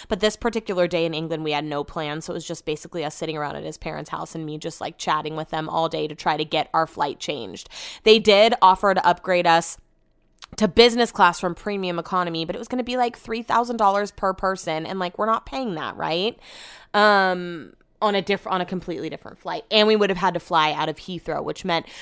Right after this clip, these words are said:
we would have had to get someone to drive us there 'cause we didn't have a car. It just would have meant changing a lot of plans.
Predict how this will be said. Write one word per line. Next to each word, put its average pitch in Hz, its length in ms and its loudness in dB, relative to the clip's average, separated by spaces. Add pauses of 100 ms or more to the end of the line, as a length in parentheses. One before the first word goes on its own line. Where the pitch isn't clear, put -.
(140)
we 180 100 0
would 185 160 2
have 180 80 2
had 170 320 2
to 160 880 -2
get 208 240 6
someone 180 300 2
to 180 100 -8
drive 185 400 6
us 170 160 0
there 156 180 0
'cause - 140 -10
we 175 80 -4
didn't 170 160 -8
have 165 140 -2
a 160 40 -4
car. 208 440 6
It 196 80 0
just 208 200 -6
would 202 120 2
have 180 240 -2
meant 180 380 -4
changing 165 360 -8
a 165 40 -4
lot 156 140 -2
of 156 60 -12
plans. 156 300 -10